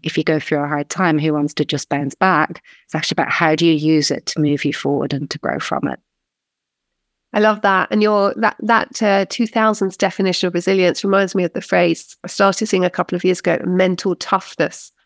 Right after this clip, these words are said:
Speaker 2: I hate that.
Speaker 1: Oh, don't, don't even get me started on mental toughness. I have a real problem with it. And, um, and with mental fitness as well,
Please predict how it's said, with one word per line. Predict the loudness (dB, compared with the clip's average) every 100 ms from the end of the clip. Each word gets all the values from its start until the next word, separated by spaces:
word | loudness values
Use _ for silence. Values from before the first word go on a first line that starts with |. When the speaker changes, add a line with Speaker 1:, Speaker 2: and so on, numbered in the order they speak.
| _
Speaker 2:
I | 2
hate | 4 4
that. | 4 2
Speaker 1:
Oh, |
don't, | 2 0 -2 -6 -18 _ _ _ _ -20 -20 -18 -16 -18 -18 -10 0
don't | 4 4 4 2
even | 2 2 4 4
get | 4 4
me | 2
started | 2 2 4 4 2
on | 2
mental | 2 0 -2 -2
toughness. | -2 -2 -2 0
I | 0
have | 2 0
a | 0 -2
real | 2 4 4 2
problem | 2 2 2 2
with | 0 0
it. | -2 -2 -2
And, | 2 2 2 0 2
um, | 2 0 -2 -2
and | 0 0
with | 2
mental | 2 2 0 -4
fitness | -4 -4 -4 0 -2 -2 -6
as | -6 2
well, | 4 4 2 0 -4 -8